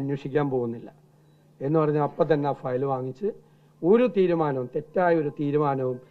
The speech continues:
ഈ ബാങ്കിൻ്റെ മീതെ എടുക്കരുതെന്ന് പറഞ്ഞു. അത് കേരള രാഷ്ട്രീയത്തിൽ ചെയ്യാൻ കഴിയാവുന്ന ഒരാളാണ് അദ്ദേഹം, അദ്ദേഹത്തിനാണ്. ബാക്കിയുള്ളവരാണെങ്കിൽ എത്ര പേരോട്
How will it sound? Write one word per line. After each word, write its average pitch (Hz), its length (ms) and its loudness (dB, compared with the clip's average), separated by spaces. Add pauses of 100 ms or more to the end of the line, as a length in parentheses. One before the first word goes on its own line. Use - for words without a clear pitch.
(120)
ഈ 151 100 -4
ബാങ്കിൻ്റെ 143 520 -2
മീതെ 127 220 -4
എടുക്കരുതെന്ന് 127 600 -10
പറഞ്ഞു. - 80 -20 (640)
അത് 156 100 2 (140)
കേരള 170 300 6
രാഷ്ട്രീയത്തിൽ 156 500 2 (140)
ചെയ്യാൻ 160 400 4
കഴിയാവുന്ന 143 500 2 (400)
ഒരാളാണ് 131 580 2
അദ്ദേഹം, 113 280 -10 (420)
അദ്ദേഹത്തിനാണ്. 156 560 6 (360)
ബാക്കിയുള്ളവരാണെങ്കിൽ 190 760 6
എത്ര 202 160 2
പേരോട് 196 320 4